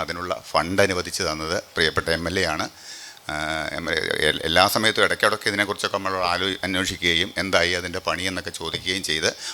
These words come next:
വളരെ സജീവമായി തുഞ്ചൻ പറമ്പിൻ്റെ വികസന പ്രവർത്തനങ്ങളിൽ ഒപ്പം നിൽക്കുന്ന, ഏ, തിരൂരുകാരുടെ സ്വന്തം എം എൽ എ പ്രിയപ്പെട്ട ശ്രീ കുറുക്കുഴൽ മേദിനെ വളരെ സ്നേഹത്തോടു കൂടി ഈ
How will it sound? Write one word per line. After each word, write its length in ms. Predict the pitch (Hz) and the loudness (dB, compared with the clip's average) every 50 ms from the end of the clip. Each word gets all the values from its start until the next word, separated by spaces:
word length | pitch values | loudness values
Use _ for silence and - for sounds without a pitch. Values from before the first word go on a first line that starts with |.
| - - | -2 2
വളരെ 220 | 82 85 101 120 123 - | 4 6 8 6 6 6
സജീവമായി 440 | 107 85 95 98 95 90 90 90 90 - | 4 4 4 2 2 4 4 2 2 0
തുഞ്ചൻ 200 | 85 82 90 92 90 | -2 -2 -2 0 0
പറമ്പിൻ്റെ 320 | 87 87 82 87 85 82 85 85 | 0 0 0 -2 -2 -2 -2 0
വികസന 260 | 82 85 82 95 92 87 - | 0 0 0 -2 -6 -6 -2
പ്രവർത്തനങ്ങളിൽ 540 | - 87 85 - - 90 90 87 90 95 92 85 | 0 -2 0 0 -2 -2 0 0 2 2 2 4
ഒപ്പം 160 | - - 151 135 120 | 8 10 10 10 10
നിൽക്കുന്ന, 320 | 101 95 - 95 90 90 85 - - - - - - - - - - - - - - - - | 8 6 2 2 2 2 2 0 -2 -6 -20 -20 -20 -18 -18 -18 -20 -20 -20 -20 -14 -8 -8
ഏ, 20 | 76 78 78 78 78 80 80 76 - | -6 -6 -6 -6 -6 -6 -6 -4 0
തിരൂരുകാരുടെ 640 | 90 82 87 85 90 85 85 82 82 85 78 82 80 - - - - - - - - - - - | 2 2 4 4 6 6 6 6 6 4 2 2 0 0 -4 -16 -20 -20 -20 -20 -16 -8 -2 2
സ്വന്തം 280 | - 85 87 85 101 104 92 82 | 4 4 6 6 6 6 6 4
എം 60 | 82 82 | 2 2
എൽ 80 | 80 87 107 143 | 4 4 4 4
എ 20 | 147 - - - - - - - - - - | 4 0 -4 -18 -20 -20 -20 -20 -18 -10 -6
പ്രിയപ്പെട്ട 300 | - 82 78 85 80 78 78 | -4 -2 -2 -2 -2 -4 -4
ശ്രീ 100 | - 87 82 - | -4 -6 -6 -6
കുറുക്കുഴൽ 340 | - 85 85 - 87 90 90 87 | -6 -6 -4 0 0 0 0 0
മേദിനെ 340 | 85 82 80 85 90 104 131 - - - - - - 80 | 0 0 0 0 0 0 0 -2 -6 -10 -14 -8 -2 0
വളരെ 200 | 82 85 - 131 - - | 0 2 2 2 2 0
സ്നേഹത്തോടു 400 | - 87 82 82 - 85 80 82 82 | -2 -2 -2 0 0 0 -2 -2 -2
കൂടി 160 | 82 82 85 85 | -6 -6 -8 -8
ഈ 20 | - | -8